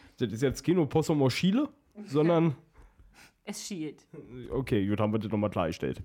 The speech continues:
Speaker 1: Aber da weiß man nie, wen's anguckt, ja?
Speaker 2: Ja.
Speaker 1: Ja, nee, Mensch, cool, dann war toll. <laughs>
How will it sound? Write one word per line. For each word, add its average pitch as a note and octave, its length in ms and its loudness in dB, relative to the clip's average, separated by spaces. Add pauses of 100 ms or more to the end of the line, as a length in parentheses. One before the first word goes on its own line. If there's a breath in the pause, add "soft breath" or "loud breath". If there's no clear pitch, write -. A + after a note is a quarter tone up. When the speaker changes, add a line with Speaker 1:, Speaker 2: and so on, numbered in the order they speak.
Speaker 1:
Aber A#2+ 160 -8
da A#2 120 -6
weiß C3+ 180 -6
man C3 120 -2
nie, E3+ 180 -4
wen's A3 220 -8
anguckt, C#3+ 400 -10
ja? A#2+ 180 -10 (220)
Speaker 2:
Ja. G#3 160 -12 (140)
Speaker 1:
Ja, A#3+ 200 -2
nee, C4+ 140 -6
Mensch, A3 340 -6
cool, G#3 120 2
dann D#3 220 0
war E3+ 260 -4
toll. G3 340 -6
<laughs> - 40 -20